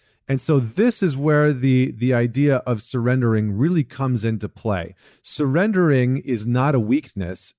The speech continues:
It is a strength. It takes a, some, a tremendous, tremendous amount of strength to surrender to life, to surrender to our t-,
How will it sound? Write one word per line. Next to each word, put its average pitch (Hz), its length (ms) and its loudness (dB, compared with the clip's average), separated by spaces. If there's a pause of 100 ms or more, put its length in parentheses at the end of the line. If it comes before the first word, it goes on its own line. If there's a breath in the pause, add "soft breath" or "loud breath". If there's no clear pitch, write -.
It 143 240 0
is 127 420 4
a 120 80 -8
strength. - 680 -4 (340)
It 135 140 -6
takes 156 400 -4
a, 135 80 -6
some, 139 440 -2
a 131 100 -2
tremendous, 156 1000 0
tremendous 165 640 0
amount 143 380 -2
of 113 80 -12
strength 131 640 -2 (340 soft breath)
to 139 120 -6
surrender 156 920 2 (180)
to 135 120 -10
life, 139 400 0
to 123 120 -6
surrender 151 720 0
to 147 160 -6
our 127 100 0
t-, - 140 -16